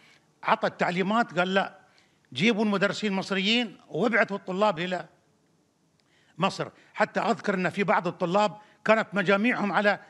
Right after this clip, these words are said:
خمسة وأربعين في المائة أو أربعين في المائة، قال: "مع ذلك ابعثوهم إلى <clears throat> مصر"، وقبلوا في الجامعات ال-، ال-، المصرية بأمر من الرئيس عبد الناصر، استثناء في ذلك، آه، الوقت.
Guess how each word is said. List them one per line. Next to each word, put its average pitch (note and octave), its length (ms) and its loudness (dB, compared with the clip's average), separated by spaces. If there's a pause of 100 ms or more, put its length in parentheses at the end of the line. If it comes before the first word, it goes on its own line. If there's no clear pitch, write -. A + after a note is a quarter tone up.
(100)
خمسة G3+ 300 0
وأربعين F#3 320 2
في - 60 -8
المائة E3+ 360 0 (260)
أو F3+ 100 2
أربعين F#3 240 0
في C#3+ 60 -6
المائة، B2 200 -8 (360)
قال: G3+ 160 4
"مع G3+ 180 2
ذلك G#3 380 0
ابعثوهم F#3+ 680 -2
إلى F3+ 300 -2 (300)
<clears throat> F#3 420 -2
مصر"، G3 260 0
وقبلوا G#3 680 2 (1120)
في - 100 -10
الجامعات F#3 640 2
ال-، D#3+ 240 -2
ال-، C#3+ 240 -2
المصرية F#3 560 2 (280)
بأمر F3+ 360 2
من F#3+ 140 0
الرئيس F3 400 0
عبد D3 180 -4
الناصر، E3+ 420 0 (360)
استثناء F#3 480 -2
في D#3+ 100 -2
ذلك، D#3 380 0
آه، D#3 760 -4
الوقت. D#3 360 -2